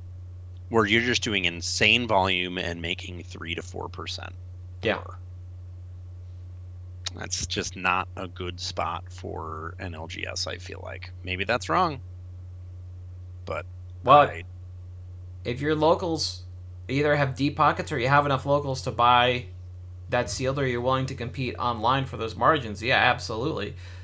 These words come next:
Speaker 1: Yeah.
Speaker 2: Uh, competing online for a sealed product seems like a fool's errand right now, but
Speaker 1: Yeah.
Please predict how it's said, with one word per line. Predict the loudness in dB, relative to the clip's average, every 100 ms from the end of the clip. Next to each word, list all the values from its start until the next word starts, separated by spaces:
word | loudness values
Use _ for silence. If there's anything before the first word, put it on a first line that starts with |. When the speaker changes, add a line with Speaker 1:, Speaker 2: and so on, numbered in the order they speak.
| -4
Speaker 1:
Yeah. | -2 -2 -6 -12 -10
Speaker 2:
Uh, | -8 -6
competing | -6 0 2 2
online | 0 0 0 0 -4
for | -6
a | -4
sealed | -2 -2 -2
product | 2 4 4 0 -8 -12 -14 -12
seems | -8 -4 -4 -4
like | -4
a | -6
fool's | -2 0 0
errand | 2 2 2 -4 -10 -12 -12 -12 -14 -14 -14 -14 -14 -14 -14 -14 -14 -14 -14 -14 -14 -10
right | -2 0 2
now, | 0 -2 -6 -6
but | -4 -4 -6 -14 -14 -14 -12
Speaker 1:
Yeah. | -12 -8